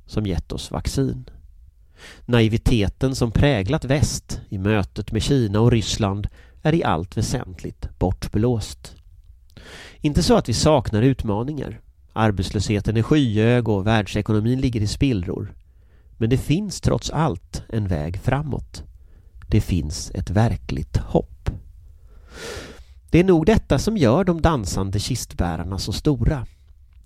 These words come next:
De vägrar ge upp. De visar att livet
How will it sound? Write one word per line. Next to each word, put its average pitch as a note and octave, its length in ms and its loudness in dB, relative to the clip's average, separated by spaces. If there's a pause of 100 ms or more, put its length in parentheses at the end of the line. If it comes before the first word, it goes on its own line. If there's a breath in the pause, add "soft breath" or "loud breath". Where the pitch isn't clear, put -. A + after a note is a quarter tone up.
(160)
De A2 200 2
vägrar F#2+ 500 0
ge G#2 260 0
upp. - 360 -4 (800 soft breath)
De G#2+ 180 2
visar G#2+ 500 2
att G2+ 220 -6
livet G#2 640 -2